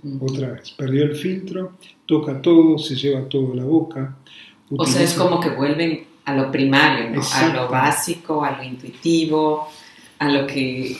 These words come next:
Speaker 1: eran, o sea,
Speaker 2: Es
Speaker 1: a los
Speaker 2: así.
Speaker 1: orígenes.
Speaker 2: Por
Speaker 1: Ajá.
Speaker 2: eso se habla de retrogénesis.
Speaker 1: Ujú.
Speaker 2: Es como que el edificio que tiene cien pisos empieza a perder el noventa y nueve, noventa y ocho, empieza a bajar y bajar,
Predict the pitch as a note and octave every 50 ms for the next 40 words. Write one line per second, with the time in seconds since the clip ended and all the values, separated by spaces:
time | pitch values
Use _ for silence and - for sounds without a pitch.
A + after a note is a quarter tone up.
0 | - - D3 D3 D3 D#3+ D#3 D3 C3 - - - - - D3 C#3+ C3+ C3 - -
1 | - - D3 C#3 - D3+ D3 D3 C#3+ C3+ D3 C#3+ D#3+ E3 - - - - - -
2 | - - - - D3 D#3+ F3 E3 A3 F#3+ - F3 E3+ D#3+ D#3 D3 C#3+ C#3 C3 B2+
3 | B2+ B2 - - F#3+ A2+ A2+ - - - A#2+ - - - D#3 D#3 D#3 - - D3+
4 | C#3+ C#3+ C#3+ - - - - C#3 - - E3 E3 D#3 D3+ C#3+ C#3 C3+ C3 C3 -
5 | - E3+ D#3+ - D#3 C3 C3+ C3 C3+ D3 C#3+ C#3 C3 - C#3+ C#3+ C#3+ - - G3+
6 | G3 F#3 - F#3 F#3+ F#3+ F#3+ - - - _ _ _ _ - D#3 C#3 C3+ E3+ D#3+
7 | - D#3+ C#3+ C3 C#3 C#3+ C#3 D3+ D#3 D3+ D3 C#3+ C#3 C3+ C3 C3+ - C3+ C3+ C#3+
8 | E3 F3+ F3 E3+ E3 D3 C3+ C3+ C3+ C3 - C3+ C3 C#3+ D#3+ E3 D#3+ - - C#3+
9 | C3+ C3+ C#3 C#3 - C3+ C3 B2+ B2 B2 - C#3+ C#3+ C#3+ C3+ C3+ C#3 - D#3 D#3
10 | -